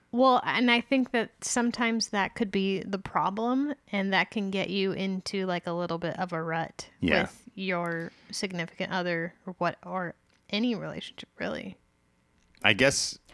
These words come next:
Speaker 2: I
Speaker 1: And
Speaker 2: guess,
Speaker 1: we're
Speaker 2: I don't
Speaker 1: in one now, apparently. <laughs>
Speaker 2: I, no,
Speaker 1: I'm
Speaker 2: I mean,
Speaker 1: kidding.
Speaker 2: that's the thing is, like, you could be perfectly content, so you don't think to
Speaker 1: You
Speaker 2: change things up, but I guess
Speaker 1: No,
Speaker 2: the other
Speaker 1: you, and you
Speaker 2: person
Speaker 1: don't
Speaker 2: could
Speaker 1: have
Speaker 2: be
Speaker 1: to change anything up. I think it's just, like, making sure that you are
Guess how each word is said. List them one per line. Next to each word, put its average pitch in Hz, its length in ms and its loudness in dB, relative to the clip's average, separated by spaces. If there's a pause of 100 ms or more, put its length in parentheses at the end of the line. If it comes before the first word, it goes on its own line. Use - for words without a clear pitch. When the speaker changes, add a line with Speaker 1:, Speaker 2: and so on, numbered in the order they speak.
Speaker 2:
I - 140 -4
Speaker 1:
And 247 380 6
Speaker 2:
guess, 208 100 2
Speaker 1:
we're 320 220 8
Speaker 2:
I - 40 4
don't - 80 -4
Speaker 1:
in 262 380 6
one 208 480 4
now, 180 420 2
apparently. 190 480 -2 (280)
<laughs> - 260 -18
Speaker 2:
I, 104 160 6
no, 151 380 8
Speaker 1:
I'm 101 180 8
Speaker 2:
I - 20 -2
mean, 107 140 4
Speaker 1:
kidding. 185 260 2
Speaker 2:
that's 139 220 4
the 113 120 0
thing 135 300 4
is, 92 180 2
like, 92 220 0
you 92 140 0
could 92 180 -2
be 101 200 2 (600)
perfectly 104 400 0
content, 107 640 2
so - 140 0
you 92 100 2
don't 90 240 2
think - 380 0
to 87 360 0 (840)
Speaker 1:
You 247 240 2
Speaker 2:
change 101 480 4
things 90 220 2
up, 120 160 6
but 85 140 4
I 82 80 4
guess 87 380 0 (440)
Speaker 1:
No, 285 300 4
Speaker 2:
the 240 80 6
other 262 60 6
Speaker 1:
you, 302 100 6
and 294 200 4
you 320 80 4
Speaker 2:
person 359 60 4
Speaker 1:
don't 359 100 4
Speaker 2:
could - 100 0
Speaker 1:
have 320 100 -2
Speaker 2:
be 294 160 6
Speaker 1:
to 160 100 4
change 240 360 4
anything 214 460 0
up. 226 180 4
I 196 120 0
think 214 200 -4
it's 202 160 -2
just, 208 300 -6
like, 196 220 -2
making 202 380 -6
sure 202 460 0
that 190 220 0
you 196 260 -2
are 185 380 0